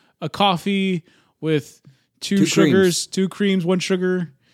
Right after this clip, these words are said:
Speaker 1: some bullshit.
Speaker 2: Something
Speaker 1: I don't
Speaker 2: like
Speaker 1: know.
Speaker 2: that.
Speaker 1: Some, some basic coffee order. Um, and he goes, "You know what? Today I'm feeling like a cappuccino." And this makes everyone in the coffee shop kind of freak out. Uh, and he goes, "Ha ha, just kidding."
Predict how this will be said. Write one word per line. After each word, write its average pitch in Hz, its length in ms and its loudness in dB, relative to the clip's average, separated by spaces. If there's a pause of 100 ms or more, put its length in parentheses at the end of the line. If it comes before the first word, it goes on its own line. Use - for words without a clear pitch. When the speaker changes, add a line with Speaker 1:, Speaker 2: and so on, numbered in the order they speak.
(100)
Speaker 1:
some 180 220 -2
bullshit. 165 380 0
Speaker 2:
Something 120 160 -4
Speaker 1:
I 175 60 0
don't 175 120 0
Speaker 2:
like 160 100 -2
Speaker 1:
know. 151 180 0
Speaker 2:
that. 139 80 -8
Speaker 1:
Some, 247 220 -2
some 262 280 0
basic 185 480 2
coffee 160 380 0
order. 135 540 -4 (500)
Um, 147 600 0
and 202 160 4
he 226 60 2
goes, 247 220 2
"You 330 60 -2
know 508 120 2
what? 508 160 2
Today 403 240 2
I'm 330 100 0
feeling 269 300 0
like 233 160 2
a 175 60 0
cappuccino." 123 960 -6 (520)
And 208 160 0
this 262 160 2
makes 302 240 0
everyone 233 420 2
in 214 60 2
the 190 60 4
coffee 185 320 0
shop 180 280 0
kind 180 320 -2
of 151 100 -4
freak 143 360 -6
out. 110 320 -10 (880)
Uh, 202 40 2
and 220 120 2
he 247 60 2
goes, 226 160 2
"Ha 370 200 2
ha, 320 240 2
just 269 280 -4
kidding." 165 400 0